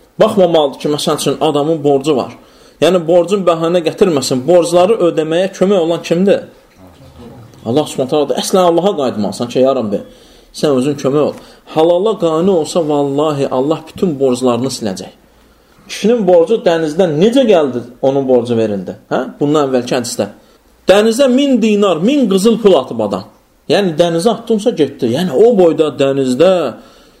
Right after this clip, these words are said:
yəqinə bax adamda ki, həqiqətən gedib çatacaq, borcu ödənəcək.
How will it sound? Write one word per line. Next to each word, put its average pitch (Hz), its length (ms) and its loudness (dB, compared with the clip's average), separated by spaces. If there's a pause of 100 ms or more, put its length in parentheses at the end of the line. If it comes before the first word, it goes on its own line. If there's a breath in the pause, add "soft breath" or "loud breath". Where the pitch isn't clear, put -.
(120)
yəqinə 160 440 4
bax 202 220 0
adamda 165 340 2
ki, 320 140 0
həqiqətən 196 380 0
gedib 190 240 4
çatacaq, 123 440 -2
borcu 170 400 4
ödənəcək. 147 640 -2